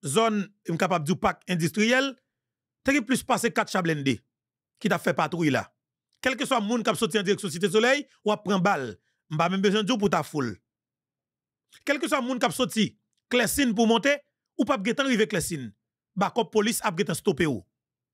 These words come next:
N'a que contrôler Port-au-Prince et c'est la map Joe. Gang nan, gagne, gagne travail pâle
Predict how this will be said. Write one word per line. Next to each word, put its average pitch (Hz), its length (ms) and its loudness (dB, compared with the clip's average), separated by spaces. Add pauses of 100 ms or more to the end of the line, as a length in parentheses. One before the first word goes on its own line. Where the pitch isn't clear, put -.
(720)
N'a 214 100 0
que 294 80 2
contrôler 320 680 0 (100)
Port-au-Prince 233 460 0 (160)
et 302 80 0
c'est 359 140 2
la 311 80 2
map 285 140 2
Joe. 233 320 0 (1000)
Gang 330 260 0
nan, 359 220 0 (240)
gagne, 277 300 4 (200)
gagne 294 480 2 (300)
travail 202 360 0
pâle 156 460 -2